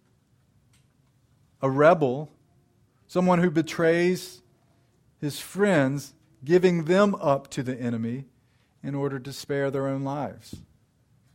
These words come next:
The fear of death causes men to do all sorts of evil things.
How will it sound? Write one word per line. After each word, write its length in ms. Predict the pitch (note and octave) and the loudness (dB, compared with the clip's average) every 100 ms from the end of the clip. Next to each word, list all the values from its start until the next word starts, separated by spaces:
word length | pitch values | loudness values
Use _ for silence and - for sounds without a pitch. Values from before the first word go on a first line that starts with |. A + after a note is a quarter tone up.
| _ _ _ _ _ _ _ _ | _ _ _ _ _ _ _ _
The 120 | C3+ | -10
fear 440 | B2+ - D#3+ E3 D3+ | -10 -6 -2 -2 -2
of 220 | B2 A#2 | -4 -4
death 320 | C#3 C#3 B2+ | 0 0 -2
causes 500 | - C#3 C#3+ B2+ A#2+ | -6 -2 -2 -4 -10
men 300 | C3 C3 B2+ | -6 -4 -4
to 120 | A#2+ A#2+ | -6 -10
do 200 | B2+ A#2+ | -8 -6
all 240 | B2+ B2 | -4 -6
sorts 420 | - B2+ A2+ - | -8 -10 -10 -12
of 140 | A#2 A2+ | -14 -12
evil 260 | A#2 A#2 | -10 -10
things. 640 | A2+ A#2+ A2 G#2+ - - | -12 -12 -12 -14 -20 -20